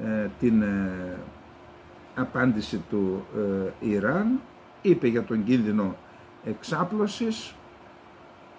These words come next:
Επίσης έχουμε την, ε, ε, μετά από όλα αυτά, την τηλεφωνική επικοινωνία του Υ-, Υπουργού Άμυνας των Ηνωμένων Πολιτειών της Αμερικής με τον ομόλογο του, Ιωάβ Γκάλαντ,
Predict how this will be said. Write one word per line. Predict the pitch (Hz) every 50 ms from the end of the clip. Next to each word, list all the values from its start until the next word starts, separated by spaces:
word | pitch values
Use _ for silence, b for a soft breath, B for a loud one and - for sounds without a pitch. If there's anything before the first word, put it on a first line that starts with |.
| - - - - - - - B B B B B B B B B - - -
Επίσης | 151 143 - - 202 202 185 - - 170 - -
έχουμε | 170 175 170 - 196 185 170 165 -
την, | - 165 151 151 143
ε, | 147 147 135 117 113 110 107 104 101 98 98 95 92 85 - - - - - - - - - - - - -
ε, | 110 107 104 104 107 104
μετά | - 127 135 131 131 - 196 190
από | 175 180 - 160
όλα | 147 143 139
αυτά, | 135 - - 175 156 139 131 117 90 - -
την | - 127 120 110
τηλεφωνική | 127 120 120 113 - 127 117 117 113 110 - - 175 160 151 -
επικοινωνία | - 139 131 - 131 117 - 123 120 117 120 120 135 160 165 139 110 98 95 - - -
του | 120 110 107 104 101 98 95 92 92 - -
Υ-, | - - - - -
Υπουργού | - 120 101 - - 113 107 104 139 156 151
Άμυνας | 143 151 156 151 143 127 123 120 -
των | - 120 107
Ηνωμένων | 107 110 123 139 147 139
Πολιτειών | 127 113 110 139 139
της | 127 -
Αμερικής | 123 117 120 104 101 143 135 -
με | 143 123
τον | 117 120 120
ομόλογο | 123 135 147 135 131 117 120 143 131 - -
του, | 117
Ιωάβ | 107 104 117 131 131 120 101 95
Γκάλαντ, | 123 127 123 107 95 90